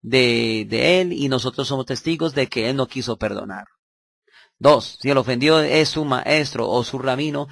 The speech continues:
debe seguir insistiendo, insistiendo tantas veces que sea necesario hasta obtener perdón. A su maestro tiene que exigirle el perdón: "Por favor, perdóname, perdóname, no deje pasar". Y eso sí, no hay límite, eso no son tres veces, eso es hasta el final.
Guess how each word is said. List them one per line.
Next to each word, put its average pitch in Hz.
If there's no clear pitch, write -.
debe 143
seguir 135
insistiendo, 143
insistiendo 127
tantas 151
veces 135
que 120
sea 131
necesario 131
hasta 123
obtener 113
perdón. 120
A 113
su 127
maestro 131
tiene 139
que 147
exigirle 139
el 127
perdón: 120
"Por 120
favor, 131
perdóname, 139
perdóname, 120
no 117
deje 127
pasar". 131
Y 120
eso 120
sí, 135
no 127
hay 117
límite, 123
eso 107
no 113
son 113
tres 120
veces, 107
eso 113
es 107
hasta 120
el 110
final. 98